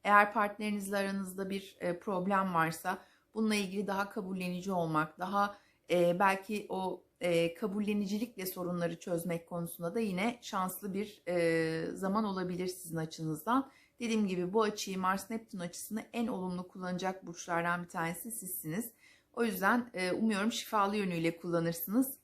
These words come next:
Kişisel gelişiminiz ya da ruhsal gelişiminiz için değerlendirmenizi tavsiye ediyorum bu açıyı. Bol bol ruhsal çalışma yapabilirsiniz. Cumartesi gününden bir, bir, birkaç gün önce, birkaç gün sonra ya da o gün boyunca,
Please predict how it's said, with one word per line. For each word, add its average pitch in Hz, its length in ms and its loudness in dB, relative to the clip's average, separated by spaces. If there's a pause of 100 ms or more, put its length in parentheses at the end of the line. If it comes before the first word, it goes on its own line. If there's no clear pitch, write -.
Kişisel 202 420 0
gelişiminiz 185 640 -4
ya 175 140 0
da 185 180 4 (420)
ruhsal 208 480 2
gelişiminiz 180 580 -2
için - 420 0
değerlendirmenizi 185 960 2
tavsiye 156 480 2
ediyorum 156 380 2
bu 151 60 4
açıyı. 190 440 -2
Bol 190 200 0
bol 190 220 0
ruhsal 180 360 -2
çalışma 180 360 -4
yapabilirsiniz. 175 800 -2 (420)
Cumartesi 190 600 2
gününden 180 480 0
bir, 180 280 -8
bir, 180 240 -6 (140)
birkaç - 380 -2
gün 175 100 -6
önce, 165 300 -2
birkaç - 400 -6
gün 180 100 -10
sonra 165 260 -4
ya 165 140 0
da 170 80 -4
o 202 180 -2
gün 190 180 -2
boyunca, 165 520 2